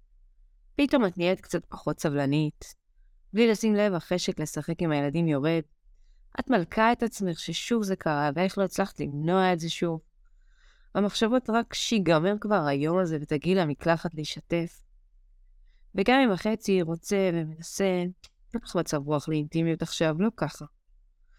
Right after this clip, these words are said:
ואת כל מה שתכננת לעשות היום את עושה, אבל בחצי כוח. יכול להיות שאת שומעת כל מה שאני אומרת, וחושבת על כל הדברים האלה, ואומרת לעצמך, שאצלך זה לא ככה, לך זה לא מפריע.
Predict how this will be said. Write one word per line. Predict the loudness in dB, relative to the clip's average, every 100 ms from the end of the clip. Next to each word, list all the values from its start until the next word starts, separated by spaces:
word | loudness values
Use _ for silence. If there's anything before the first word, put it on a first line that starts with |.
| _ -10 0
ואת | 0
כל | 4 2
מה | 2
שתכננת | 0 2 2 2
לעשות | 2 0 0
היום | 2 2
את | 0
עושה, | -4 2 2 2 _ _ _ -6
אבל | 2 2 2
בחצי | -4 -2 0 -2
כוח. | -4 -8 -16 _ _ _ _ _ _ _ _ _ _ _ _ -4
יכול | 2 4
להיות | 4
שאת | 4 4 4 0
שומעת | -10 -2 2 4 4 0 -6 -20 _ _ _
כל | 2
מה | 2
שאני | 2 2
אומרת, | 0 -6 -10 -14 _ _ _ _ -8
וחושבת | -6 -4 2 2 4 0
על |
כל | 0 2
הדברים | 2 0 -2 -2
האלה, | -6 -8 -10 -20 _ _ _
ואומרת | 0 2 2 2
לעצמך, | 0 0 0 0 -4 _ _ _ _ _ _ _
שאצלך | -2 0 0 0
זה | 4
לא | 4
ככה, | 4 0 -2 -16 _ 0
לך | 0 4
זה | 2
לא | 2
מפריע. | -2 -2 -4